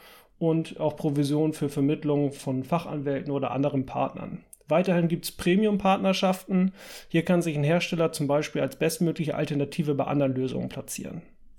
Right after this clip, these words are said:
Wo sehen wir uns in fünf Jahren? In fünf Jahren wollen wir Anlaufstelle Nummer eins für die Branche werden.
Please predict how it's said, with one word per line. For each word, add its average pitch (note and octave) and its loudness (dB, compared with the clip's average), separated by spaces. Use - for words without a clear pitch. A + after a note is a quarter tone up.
Wo F#3 2
sehen G#3+ 2
wir G#3+ 4
uns G3+ 0
in G3+ 2
fünf G3+ 2
Jahren? G3+ 2
In F#3 2
fünf A#3+ 2
Jahren G3 4
wollen F#3+ 4
wir F3+ 2
Anlaufstelle F3+ 2
Nummer E3 2
eins E3+ 0
für D#3+ -6
die C#3 0
Branche E3+ 2
werden. F3+ 0